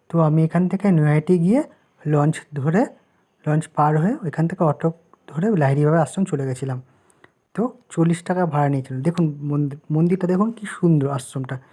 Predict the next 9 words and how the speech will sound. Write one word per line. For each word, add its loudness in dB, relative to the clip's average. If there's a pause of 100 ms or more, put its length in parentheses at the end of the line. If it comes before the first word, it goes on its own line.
(220)
ওই 2
যে 2
পুকুরের 0
মধ্যে 0
অবস্থান, -6 (640)
দেখুন 0
ওই 4
যে 2
পুকুরটা। -8